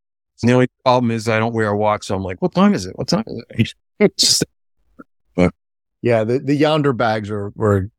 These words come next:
Speaker 2: a game changer in a lot of ways. It's also, you don't have the usher shining the flashlight in your eyes 'cause the person behind you's got their phone out.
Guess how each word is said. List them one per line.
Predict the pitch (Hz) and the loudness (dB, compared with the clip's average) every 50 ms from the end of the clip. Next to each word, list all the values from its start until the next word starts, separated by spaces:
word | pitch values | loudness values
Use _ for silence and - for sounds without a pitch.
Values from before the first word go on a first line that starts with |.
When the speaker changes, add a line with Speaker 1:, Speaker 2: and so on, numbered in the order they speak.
| _ - | _ -4
Speaker 2:
a | 147 | -2
game | 107 98 113 110 110 107 107 | 0 2 2 2 2 2 -2
changer | - - 101 98 98 95 98 | -2 -2 -2 -2 -2 -2 -4
in | 98 | -4
a | 101 | -4
lot | 101 98 | -4 -4
of | 101 101 | -4 -6
ways. | 101 101 107 | -6 -6 -4
It's | 120 113 156 | -2 0 2
also, | 160 156 - - 139 | 2 2 2 0 0
you | 123 | 0
don't | 123 131 123 123 | 2 0 0 -2
have | 131 113 | -2 -4
the | 104 127 - | -4 -2 0
usher | 117 123 - - 117 104 | -2 -2 -2 -2 -6 -6
shining | - - - 123 117 117 113 107 104 | -6 -4 -2 0 0 0 0 -2 -4
the | 98 | -6
flashlight | - - 113 107 104 110 104 - 107 104 87 | -4 -4 -2 0 0 -2 -2 -2 -4 -4 -2
in | 113 | -2
your | 107 98 | 0 0
eyes | 104 104 101 104 101 - | 2 2 2 2 0 -2
'cause | - 104 90 | -2 -4 -4
the | - 90 | -4 -2
person | - 110 107 98 - 104 | 0 0 0 0 0 0
behind | 98 98 110 104 104 104 101 | 2 2 2 2 2 0 -2
you's | 98 92 - | -4 -4 -2
got | - 101 87 87 | -2 -2 -2 -2
their | - 92 | -4 -6
phone | - - 101 98 95 95 90 | -4 -4 -4 -2 -2 -4 -4
out. | 80 80 85 - | -4 -6 -6 -8